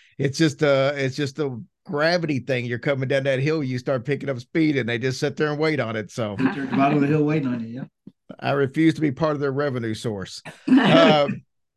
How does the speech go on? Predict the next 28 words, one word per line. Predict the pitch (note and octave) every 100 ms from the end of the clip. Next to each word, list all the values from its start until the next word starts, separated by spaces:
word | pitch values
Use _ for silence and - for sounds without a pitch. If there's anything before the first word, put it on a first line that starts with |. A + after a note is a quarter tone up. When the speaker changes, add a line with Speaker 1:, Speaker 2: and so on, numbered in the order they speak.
| -
Speaker 1:
all | - _ _ - - - _ - G#3
right, | G#3
so | A#3+
let's, | A#3+ D#4 D#4+ -
let's | C4+ C4
get | G4+
into | C#4+ A3+ A#3+ G3 F3
the, | D#3 - - - -
obviously, | F#3 G#3+ A#3+ A#3
I | A#3+
want | G3+ G#3
to | G3+
touch | G3 F3+ F3+
on | F3+ E3
the |
Waverly | E3 D#3+ D#3 D#3
stuff | C3+ D#3+ C3+
and | C#3+
update, | - C#3+ - C#3 C3 B2+ _ _ _ _ _ -
but | F#3
the | F#3
real | D3+ C#3 E3 G#3+ B3+ B3
reason | G3 F#3 E3 D#3
I | D3+
wanted | D3 C#3+ C3+
you | B2+ A#2+
guys | A2+ G#2 F#2+
on, | F#2+ E2+ E2+